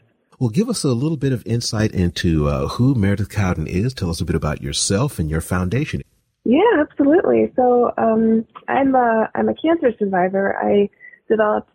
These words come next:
Speaker 2: A M L when I was nineteen, and so I had a bone marrow transplant, and, um, quickly following the transplant, I developed acute graft versus host disease,
Speaker 1: Mm-hmm.
Speaker 2: and then that transitioned into chronic graft versus host disease.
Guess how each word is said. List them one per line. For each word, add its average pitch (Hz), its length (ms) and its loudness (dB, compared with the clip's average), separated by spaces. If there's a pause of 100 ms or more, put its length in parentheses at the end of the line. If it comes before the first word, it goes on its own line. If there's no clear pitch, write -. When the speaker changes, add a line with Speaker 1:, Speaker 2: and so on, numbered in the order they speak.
(140)
Speaker 2:
A 214 120 4
M 226 220 2
L 196 300 0
when 196 120 0
I 190 120 -2
was 202 240 -2
nineteen, 214 580 2 (400)
and 214 220 2
so 214 60 2
I 202 100 2
had 214 160 -2
a - 40 0
bone 180 220 0
marrow 175 220 0
transplant, 180 720 -2 (160)
and, 170 480 0 (680)
um, 185 400 2 (140)
quickly 214 380 0 (100)
following 185 420 0
the 175 60 2
transplant, 175 540 -4
I 170 80 -2
developed 175 420 -2
acute 214 300 0
graft 175 340 -2
versus 190 340 -6
host 180 280 -4
disease, 190 420 0 (180)
Speaker 1:
Mm-hmm. - 300 -18
Speaker 2:
and 196 160 2
then 175 400 2
that 175 220 -2
transitioned 170 720 -2
into 165 600 0
chronic - 640 -4
graft - 380 -6
versus - 320 -4
host - 220 -4
disease. - 380 0